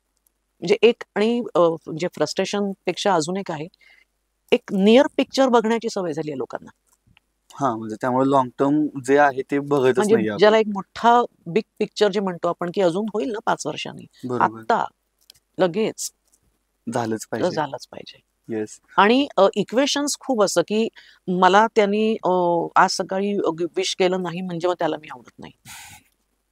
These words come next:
Speaker 1: माझा वाढदिवस विसरला तो, how dare he? असं देखील जेव्हा मुलं म्हणतात, अरे विसरू शकतो ना एखाद वेळेला.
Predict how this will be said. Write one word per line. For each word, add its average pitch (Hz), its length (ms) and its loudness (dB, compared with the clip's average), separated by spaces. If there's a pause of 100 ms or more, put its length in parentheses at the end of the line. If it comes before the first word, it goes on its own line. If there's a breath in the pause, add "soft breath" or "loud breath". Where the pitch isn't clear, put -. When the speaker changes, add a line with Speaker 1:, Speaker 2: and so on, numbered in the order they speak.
(360)
Speaker 1:
माझा 165 220 2
वाढदिवस 196 480 2
विसरला 262 400 -2 (100)
तो, - 20 -6
how 196 380 -4 (120)
dare 202 260 -4
he? 196 60 -12 (800 soft breath)
असं 220 280 2
देखील 214 480 -4
जेव्हा 185 220 -4
मुलं 170 200 -6
म्हणतात, 165 400 -10
अरे 214 160 -4
विसरू 190 360 -6
शकतो - 600 -6
ना 156 200 -10
एखाद 131 300 -12
वेळेला. - 340 -14